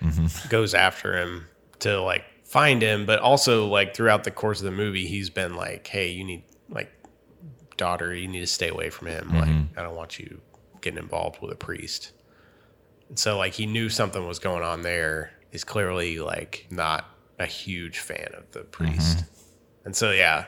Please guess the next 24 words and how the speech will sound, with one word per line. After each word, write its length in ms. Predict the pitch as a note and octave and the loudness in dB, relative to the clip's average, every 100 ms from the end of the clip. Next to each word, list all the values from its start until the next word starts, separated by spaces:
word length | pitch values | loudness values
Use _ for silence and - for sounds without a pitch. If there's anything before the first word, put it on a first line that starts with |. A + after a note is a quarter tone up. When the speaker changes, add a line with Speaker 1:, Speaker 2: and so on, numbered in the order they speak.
| - | -6
Speaker 2:
then 220 | G2+ E2 | -4 -2
when, 320 | E2 D#2 D2+ D#2 | -4 -6 -10 -10
when 200 | F2+ E2+ | -6 -6
he 120 | F2+ | -6
just, 240 | E2+ E2+ | -6 -6
like, 380 | E2+ E2+ - - | -4 -6 -8 -6
bails, 400 | E2 D#2+ D#2+ D#2 | -2 -2 -4 -6
he's 160 | - - | -8 -8
like, 200 | - - | -8 -6
"Well, 220 | C3 C3 | -4 -2
maybe 220 | A2+ D#2+ | -2 -2
it's 100 | E2 | -4
better 300 | - - D#2+ | -6 -6 -6
for 180 | - - | -6 -6
our 220 | - - - _ | -4 -6 -10 _
community 600 | - G2+ F#2 E2 - - - | -16 -10 -8 -8 -8 -6 -6
if 280 | - - _ _ _ - _ _ | -8 -16 _ _ _ -20 _ _
this 140 | - - | -16 -10
guy's 280 | - - | -10 -10
not 200 | - - | -10 -10
here." 320 | - D2+ F#2 - _ | -12 -12 -12 -14 _
Speaker 1:
And 100 | A#2+ | 4
he 60 | B2+ | 4
doesn't, 460 | A2 A#2+ D3 C#3 | 8 8 8 4